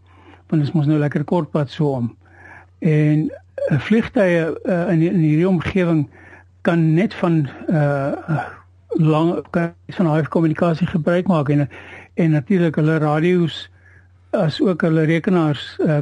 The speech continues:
kan, kan 'n klein bietjie beïnvloed word deur, deur 'n baie sterk sonuitbarsting as hulle deur die korona-oval, eh, vlieg. En daar's natuurlik ook,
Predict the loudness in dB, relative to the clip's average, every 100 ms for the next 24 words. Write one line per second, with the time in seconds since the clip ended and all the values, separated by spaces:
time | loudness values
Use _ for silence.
0 | -2 0 0 2 0 0 0 0 0 0
1 | 0 2 0 2 0 2 0 0 -2 -10
2 | -14 -4 0 2 2 0 0 0 0 -4
3 | -4 -2 0 0 0 0 0 -2 -2 0
4 | 2 0 2 0 0 0 2 2 2 0
5 | 0 0 0 -2 -8 -20 -20 -20 -18 -2
6 | 0 0 -2 -2 -2 -2 -6 -20 -20 -20
7 | -20 -20 -20 -6 0 2 2 0 2 0
8 | 2 0 -2